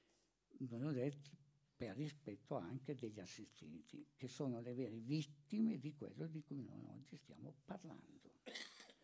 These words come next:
Perché noi parliamo di competenze di legge,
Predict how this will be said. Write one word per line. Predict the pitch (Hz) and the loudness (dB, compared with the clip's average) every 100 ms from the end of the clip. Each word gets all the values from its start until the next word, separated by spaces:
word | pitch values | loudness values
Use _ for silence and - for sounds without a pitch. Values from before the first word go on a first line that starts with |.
| - | -12
Perché | 113 135 | -2 4
noi | 156 | 4
parliamo | 135 147 147 135 | 6 6 8 6
di | 131 | 4
competenze | 135 135 147 143 160 131 131 | 4 4 4 6 8 8 4
di | 165 | 2
legge, | 214 - 135 208 | 2 0 -4 -6